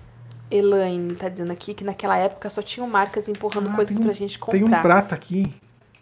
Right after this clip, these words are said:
Speaker 2: Vou usar o prata.
Speaker 1: Tá.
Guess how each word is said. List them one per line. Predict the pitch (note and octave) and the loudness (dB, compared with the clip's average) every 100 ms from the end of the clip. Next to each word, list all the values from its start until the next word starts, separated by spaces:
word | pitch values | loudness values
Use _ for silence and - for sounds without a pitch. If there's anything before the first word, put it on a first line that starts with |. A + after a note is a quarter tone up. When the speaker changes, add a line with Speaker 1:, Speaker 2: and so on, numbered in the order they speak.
| _ _ _ _ - _ - | _ _ _ _ -20 _ -6
Speaker 2:
Vou | A3 | -4
usar | A#3 | -4
o | |
prata. | A3+ C3+ G#2 - - - - - - - - _ _ - - | -4 -4 -4 -14 -20 -20 -20 -20 -20 -20 -20 _ _ -20 -12
Speaker 1:
Tá. | - - | -8 -8